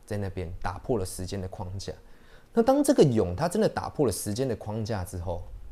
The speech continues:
它破茧而出了，哦，是茧啊，不是蛹，哦，它破茧而出了，它就变成蝴蝶，蝴蝶这时候就会开始自由的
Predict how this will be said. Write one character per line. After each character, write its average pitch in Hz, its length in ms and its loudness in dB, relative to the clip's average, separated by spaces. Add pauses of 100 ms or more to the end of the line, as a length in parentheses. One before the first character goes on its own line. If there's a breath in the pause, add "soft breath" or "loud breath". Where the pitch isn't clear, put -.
它 107 240 -8 (120)
破 147 160 2
茧 95 160 -2
而 95 80 0
出 156 200 8
了， - 100 6 (800)
哦， 98 140 -6
是 127 160 -4
茧 - 340 -6
啊， - 140 -20
不 90 80 -10
是 98 120 -6 (220)
蛹， 67 100 -10 (220)
哦， - 180 -12
它 101 120 -6
破 160 200 6
茧 - 220 0
而 110 140 0
出 139 220 0
了， - 80 0 (680 loud breath)
它 196 120 2
就 226 100 6
变 233 140 6
成 139 120 4
蝴 107 220 0
蝶， 95 320 0 (160)
蝴 151 160 2
蝶 170 200 4
这 190 120 4
时 160 140 2
候 151 100 8
就 151 80 2
会 147 80 6
开 143 180 -2
始 113 140 -4
自 - 280 0
由 95 140 0
的 90 300 -4